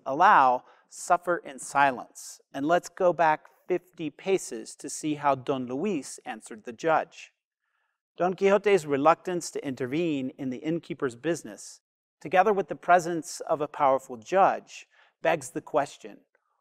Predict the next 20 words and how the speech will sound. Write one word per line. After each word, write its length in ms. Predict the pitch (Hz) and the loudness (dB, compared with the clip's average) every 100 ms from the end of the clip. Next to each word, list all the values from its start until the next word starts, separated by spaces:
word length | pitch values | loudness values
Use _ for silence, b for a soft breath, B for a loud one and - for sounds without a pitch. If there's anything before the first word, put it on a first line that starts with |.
| _ - | _ 4
what's 280 | 185 - | 4 4
the 180 | - 208 | 0 2
role 540 | 165 156 180 175 175 - | 4 4 6 6 4 0
of 180 | 139 - | -8 -10
the 80 | |
state 640 | - - - 190 120 - - _ | -12 -8 -2 -2 -2 -10 -20 _
or 120 | - 139 | -2 0
the 140 | 127 | 0
law, 560 | 135 175 151 104 - - _ _ _ _ _ | 2 4 6 4 -6 -16 _ _ _ _ _
if 200 | 165 - | -6 -2
not 240 | 151 147 - | 2 2 0
to 80 | |
protect 480 | 156 143 - 139 _ | -10 -10 -4 -4 _
those 240 | 139 135 156 | -2 -2 -4
involved 380 | 139 107 107 | -4 -4 -4
in 100 | 135 | -10
commerce? 680 | 135 - 185 123 - - _ _ _ _ _ | -8 -2 0 -2 -14 -20 _ _ _ _ _
In 100 | 151 | 0
other 160 | 208 196 | 4 4
words, 320 | 180 147 | 4 -2